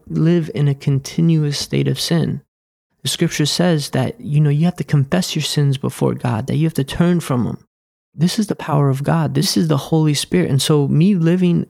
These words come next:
a completely different life right now is only by the Spirit of God.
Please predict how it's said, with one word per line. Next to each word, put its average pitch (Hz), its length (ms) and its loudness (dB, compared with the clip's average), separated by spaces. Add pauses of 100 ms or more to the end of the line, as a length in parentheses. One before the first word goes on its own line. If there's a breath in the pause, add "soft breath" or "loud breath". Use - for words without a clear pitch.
(140)
a 143 100 2
completely 175 600 0
different 143 640 -2
life 147 400 0
right 131 180 0
now 123 360 0 (420 soft breath)
is 156 200 4 (140)
only 185 440 4
by 165 280 0
the 156 140 2
Spirit 131 480 0
of 143 160 -4
God. 156 400 -2